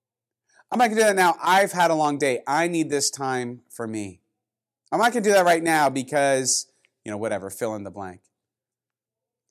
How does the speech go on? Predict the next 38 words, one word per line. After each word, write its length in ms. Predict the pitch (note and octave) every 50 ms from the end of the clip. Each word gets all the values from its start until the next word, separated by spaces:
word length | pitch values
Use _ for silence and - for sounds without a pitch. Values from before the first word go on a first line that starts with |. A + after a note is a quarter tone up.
| _ _ _
I 80 | -
feel 160 | C3+ - E3+
like 120 | D#3+ D3 -
a 60 | D3
lot 160 | C#3 C#3 C3+
of 60 | C3+
times 400 | C3 - D3+ C#3+ D3 D3 C#3+ C3
we 80 | C3 C3
declare 320 | A#2+ A#2+ A#2+ - C3 B2
ourselves 760 | B2 A#2+ - - B2 A#2 A2+ A2+ A2 A2 A2 - - - - _ _ _
off 360 | - A2+ A2+ A2+ A2+ - - _ _ _ _
duty. 480 | - A#2+ B2+ C#3 C#3 A#2 F#2+ F2 F2 F2 _ _ _ _ _ _ _ _ _
And 120 | - A#2 B2+
the 60 | B2
thing 260 | B2 - D3 C#3+ D3 D#3
is, 240 | E3 E3+ D#3 C3
all 260 | - - - C#3 D3 D#3
that 120 | E3+ D#3
we're 120 | C#3+ C#3
doing 440 | C3 A2+ C3+ C3 C#3 D3+ F3 G3 G3 _ _ _ _ _ _ _ _ _ _ _ _ _ _ _ _ _ _ _ _ _ _ _ _ _ -
is, 240 | D3 C3 - - _
is 180 | D#3+ C#3+ C3 C#3
we're 80 | C#3
putting 300 | A2 - D#3 D#3 D3+ C#3+
the 80 | C3+ C3
mantle 300 | B2+ C3 C#3+ D#3+ - D#3+
down. 240 | C3 B2 G#2+ G#2 G#2+
We're 80 | A2+
not 180 | A#2+ C3 B2+ -
picking 220 | C#3 B2+ B2 B2+
it 100 | B2 A#2+
up 160 | B2+ D3 C#3+
again. 300 | D#3 B2+ A#2+ A2+ G#2 G#2
We've 160 | A#2 E3 A3 G#3+
got 180 | - A#3+ G3+
to 80 | - D#3
put 260 | D3 - - F3 E3
our 220 | D#3+ D3 C3+ -